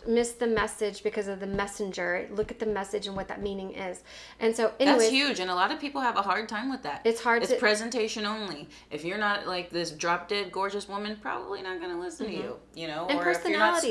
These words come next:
Speaker 2: sweet about it.
Speaker 1: Right, and some people are like, "Oh, her personality and the way she conveys herself, ew." But no, listen, what is that message? No, it's the principle, not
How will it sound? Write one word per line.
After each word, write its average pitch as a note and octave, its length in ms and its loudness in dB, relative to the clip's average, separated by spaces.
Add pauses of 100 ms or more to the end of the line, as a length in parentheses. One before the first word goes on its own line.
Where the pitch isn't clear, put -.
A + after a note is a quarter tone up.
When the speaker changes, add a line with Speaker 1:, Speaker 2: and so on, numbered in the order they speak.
(140)
Speaker 2:
sweet G#3 80 -4
about D3 240 -4
it. - 160 -10
Speaker 1:
Right, E4+ 380 2
and A#3 120 2
some A#3+ 120 -2
people C4 240 -2
are F#3+ 80 0
like, E3+ 160 -6
"Oh, G#3 140 -8
her F3+ 40 -8
personality F#3+ 800 -4
and F3+ 200 -4
the F#3 60 -4
way F#3+ 140 -4
she - 140 -8
conveys F#3+ 380 0
herself, F3+ 360 -6
ew." A#3+ 320 2 (180)
But A3+ 160 -6
no, C4+ 200 2
listen, A3 400 2
what G3+ 160 -2
is A3 120 2
that G3+ 240 -2
message? - 640 -6
No, F#3 80 -4
it's - 160 -12
the - 80 -10
principle, G3+ 520 -6
not F#3+ 280 -8